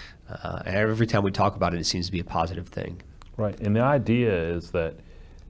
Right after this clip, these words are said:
Speaker 2: we want everybody to be an advocate for disability issues.
Speaker 1: Mm.
Speaker 2: Not just people with disabilities, but people with disabilities need to be better.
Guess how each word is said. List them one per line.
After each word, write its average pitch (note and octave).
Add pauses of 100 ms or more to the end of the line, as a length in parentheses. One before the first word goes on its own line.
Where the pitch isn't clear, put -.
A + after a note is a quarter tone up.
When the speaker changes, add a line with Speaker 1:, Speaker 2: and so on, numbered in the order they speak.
(240)
Speaker 2:
we B2
want A#2
everybody F#2
to -
be F2+ (380)
an F2+
advocate G2
for F2
disability E2+
issues. D2+ (120)
Speaker 1:
Mm. G2 (380)
Speaker 2:
Not A2
just -
people G#2
with D#2+
disabilities, F2
but F2+
people D3+
with F#2
disabilities G#2+ (400)
need G#2
to G2
be F#2+
better. F#2+